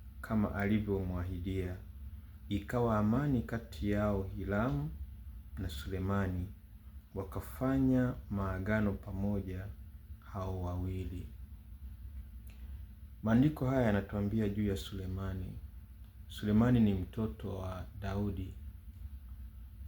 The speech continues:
ambapo Daudi alipigana vita vingi na Mungu alikuwa anamshindia kwa sababu Mungu alikuwa upande wake.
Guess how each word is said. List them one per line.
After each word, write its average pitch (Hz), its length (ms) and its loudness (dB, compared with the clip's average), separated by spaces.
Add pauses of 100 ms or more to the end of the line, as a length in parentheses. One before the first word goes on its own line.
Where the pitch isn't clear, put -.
(360)
ambapo 107 340 2
Daudi 120 380 8
alipigana 107 600 4
vita 101 340 -4
vingi 92 520 -4 (1500)
na 101 100 2
Mungu 107 260 10
alikuwa 98 220 6
anamshindia 98 680 2
kwa - 160 -6
sababu 101 540 -2
Mungu 104 280 4
alikuwa 92 340 -4
upande 92 380 -4
wake. 95 580 -4